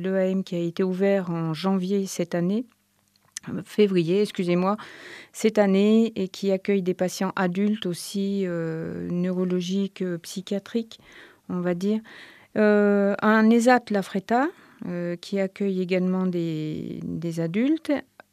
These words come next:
Euh, aussi le Château d'Angeville, qui est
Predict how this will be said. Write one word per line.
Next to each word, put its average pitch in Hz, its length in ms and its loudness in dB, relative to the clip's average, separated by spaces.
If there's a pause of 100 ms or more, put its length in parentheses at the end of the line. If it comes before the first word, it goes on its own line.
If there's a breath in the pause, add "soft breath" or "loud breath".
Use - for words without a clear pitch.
(120)
Euh, 185 880 -2
aussi 214 380 -2
le 202 100 2
Château 269 400 0
d'Angeville, 208 760 0
qui 190 320 -4
est 185 220 -2